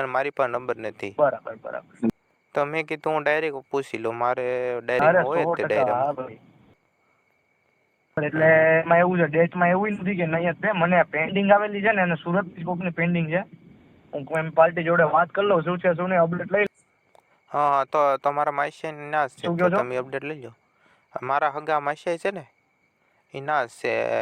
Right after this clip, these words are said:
Speaker 2: હા, હા, હા.
Speaker 1: રસામાં. ઈ એટલે
Speaker 2: કાંઈ
Speaker 1: ના
Speaker 2: વાંધો
Speaker 1: જ
Speaker 2: નહીં,
Speaker 1: છે.
Speaker 2: બનતી આપણે ટ્રાય કરીએ ભાઈ, કંઈક ભેગું કરીએ, બીજું તો શું.
Speaker 1: હા, થાય તો મને
Speaker 2: હા,
Speaker 1: કયો.
Speaker 2: આખું ચિંતન ભાઈ, હો.
Speaker 1: હો ને? અને મારો નંબર સેવ કરી લેજો. અ, મારે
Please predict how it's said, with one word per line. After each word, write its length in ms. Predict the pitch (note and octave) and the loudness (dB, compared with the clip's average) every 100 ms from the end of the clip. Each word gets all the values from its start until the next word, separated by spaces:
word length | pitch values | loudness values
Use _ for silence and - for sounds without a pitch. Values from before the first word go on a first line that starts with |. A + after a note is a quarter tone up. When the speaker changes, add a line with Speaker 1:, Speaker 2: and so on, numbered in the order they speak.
| - - | -4 -2
Speaker 2:
હા, 200 | A#2+ C3+ | 4 6
હા, 200 | C3+ C3 | 6 4
હા. 140 | C#3 | 2
Speaker 1:
રસામાં. 140 | - - F3 _ _ _ _ _ - | -2 -14 -20 _ _ _ _ _ -10
ઈ 320 | C3+ C3+ B2+ | -6 -4 -2
એટલે 300 | B2+ C3+ A#2+ A#2+ | -4 -2 0 4
Speaker 2:
કાંઈ 180 | G3 | 6
Speaker 1:
ના 160 | A3 A#3+ | 6 4
Speaker 2:
વાંધો 20 | |
Speaker 1:
જ 20 | |
Speaker 2:
નહીં, 140 | A3+ F#3+ | 0 0
Speaker 1:
છે. 80 | F#3+ | 0
Speaker 2:
બનતી 260 | G#3 A3+ | 0 4
આપણે 180 | A3+ A3+ | 4 4
ટ્રાય 220 | A3 A3+ | 2 2
કરીએ 280 | A3+ C4 B3 | 2 2 4
ભાઈ, 180 | F#3+ F3+ | 4 2
કંઈક 200 | F3 D#3+ | 0 -2
ભેગું 260 | F3+ F#3+ | -4 -4
કરીએ, 220 | F#3+ A#3 F3 | -4 -4 -4
બીજું 220 | E3 E3+ | -6 -6
તો 120 | F#3 | -8
શું. 200 | F3+ C#3 - _ _ _ _ _ _ _ _ - | -8 -10 -14 _ _ _ _ _ _ _ _ -8
Speaker 1:
હા, 240 | C3+ C3+ B2+ | -2 0 0
થાય 260 | D#3 E3+ | -2 -4
તો 140 | E3 C3 | -4 -6
મને 200 | C3 D#3 | -4 0
Speaker 2:
હા, 40 | |
Speaker 1:
કયો. 200 | E3 E3 | 4 4
Speaker 2:
આખું 200 | E3+ D#3 | 2 -6
ચિંતન 240 | C#3+ C3+ | -8 -12
ભાઈ, 180 | B2+ A#2+ | -12 -4
હો. 80 | F3 - - - _ _ _ _ _ | -4 -4 -8 -8 _ _ _ _ _
Speaker 1:
હો 100 | C#3 | -10
ને? 100 | E3 - _ _ _ - | -10 -12 _ _ _ -12
અને 120 | C#3 | -6
મારો 280 | C3+ C#3 D#3 | -2 0 -2
નંબર 320 | D#3 D#3 D3+ | -4 -4 -4
સેવ 260 | C#3+ D#3+ D#3 | -2 0 0
કરી 200 | D#3 E3 | 0 -2
લેજો. 320 | D3 B2+ C3+ E3 _ _ _ - | -4 -6 -8 -10 _ _ _ -6
અ, 100 | C3+ C3 C3 B2+ | -2 0 0 -2
મારે 340 | C3+ C#3 C#3+ | -2 -2 -2